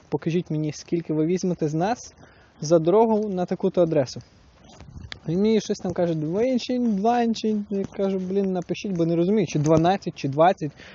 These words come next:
чи два злотих десять центів за,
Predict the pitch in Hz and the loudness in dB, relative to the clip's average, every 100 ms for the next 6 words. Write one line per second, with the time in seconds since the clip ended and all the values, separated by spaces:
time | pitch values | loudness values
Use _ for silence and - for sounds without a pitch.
0 | - - - 147 147 190 170 190 190 170 | -20 -4 0 0 8 8 10 8 6 4
1 | 160 170 180 - 160 - 185 185 170 156 | 6 6 6 4 -2 4 4 4 0 -2
2 | 147 156 147 | 4 4 4